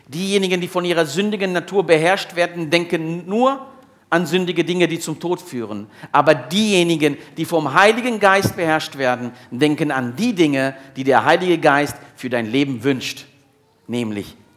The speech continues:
Leben und Frieden. Halleluja. Wir lesen auch in dem Neuen Testament, dass wir jeden Gedanken gefangen nehmen sollen und ihn Christus unterstellen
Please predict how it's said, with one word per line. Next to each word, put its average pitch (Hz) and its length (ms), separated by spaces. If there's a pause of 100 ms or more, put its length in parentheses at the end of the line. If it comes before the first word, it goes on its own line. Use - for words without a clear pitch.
Leben 143 540 (580)
und 123 420 (440)
Frieden. 98 600 (560)
Halleluja. 107 520 (3750)
Wir 98 80
lesen 117 300
auch 107 120
in 110 120
dem 107 80
Neuen 117 160
Testament, 117 420
dass 113 180
wir 123 80
jeden 143 680
Gedanken 143 640 (200)
gefangen 180 540
nehmen 165 300
sollen 135 440 (360)
und 170 240
ihn 180 200
Christus 180 720 (180)
unterstellen 147 800